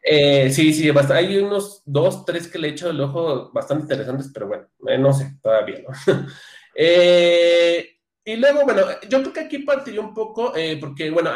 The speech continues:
hay otros tres géneros, la verdad, no me voy a extender tanto en esos porque yo no los conozco tan bien,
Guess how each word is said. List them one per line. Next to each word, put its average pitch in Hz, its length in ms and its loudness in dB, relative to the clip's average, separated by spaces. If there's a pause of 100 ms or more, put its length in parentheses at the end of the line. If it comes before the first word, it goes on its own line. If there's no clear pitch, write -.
hay 214 200 -2
otros 277 440 -8
tres 196 240 -8
géneros, 180 440 -4
la 143 160 2
verdad, 139 320 2
no 151 200 -2
me 165 100 -2
voy 160 120 -6
a - 40 -10
extender 117 260 -10
tanto 135 180 -4
en 127 80 -8
esos - 240 -12
porque - 380 -16 (300)
yo 143 260 0
no 180 80 4
los 147 100 0
conozco - 300 -6
tan 107 160 -4
bien, 117 320 -8